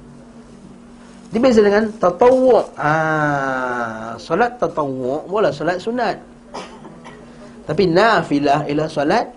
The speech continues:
tambahan. Jadi kalau yang kedua ni pun hujahnya kuat juga. Faham tak? Dia kata apa? Apa-apa selain solat fardu adalah nafilah.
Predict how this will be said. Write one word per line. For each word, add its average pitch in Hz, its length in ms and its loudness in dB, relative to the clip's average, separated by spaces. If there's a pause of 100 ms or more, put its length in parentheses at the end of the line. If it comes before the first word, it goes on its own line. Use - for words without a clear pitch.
(640)
tambahan. 113 1400 -8 (1200)
Jadi 143 240 2
kalau 180 160 6
yang 180 160 6
kedua 208 320 4
ni 226 160 0
pun 262 320 0 (480)
hujahnya 170 560 0
kuat 165 320 4
juga. 139 480 0 (560)
Faham 196 240 4
tak? 226 240 2
Dia 180 160 4
kata 180 160 4
apa? 240 140 4 (680)
Apa-apa 226 720 4
selain 185 240 6
solat 180 160 4
fardu 175 480 0
adalah 151 320 2
nafilah. 233 640 2